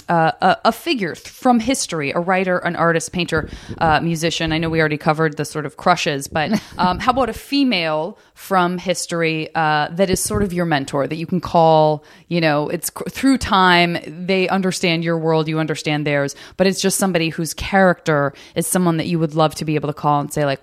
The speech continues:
Speaker 1: "What should I do about this?" Or,
Speaker 2: Oh,
Speaker 1: you
Speaker 2: there's
Speaker 1: know.
Speaker 2: a, this is so easy.
Speaker 1: Great.
Speaker 2: H-, Hildegard van Bingen.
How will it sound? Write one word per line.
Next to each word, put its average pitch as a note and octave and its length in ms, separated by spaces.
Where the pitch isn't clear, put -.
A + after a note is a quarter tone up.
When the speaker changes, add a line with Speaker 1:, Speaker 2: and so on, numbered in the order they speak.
Speaker 1:
"What F#4 80
should B4+ 220
I - 100
do G3 220
about D3+ 280
this?" - 380
Or, D#3+ 300
Speaker 2:
Oh, G#3+ 100
Speaker 1:
you G3+ 80
Speaker 2:
there's G#3+ 260
Speaker 1:
know. F#3+ 120
Speaker 2:
a, - 20
this G#3 280
is G3 120
so G3+ 300
easy. F3+ 420
Speaker 1:
Great. E3+ 200
Speaker 2:
H-, F#3+ 80
Hildegard F3+ 540
van D#3+ 220
Bingen. C#3+ 400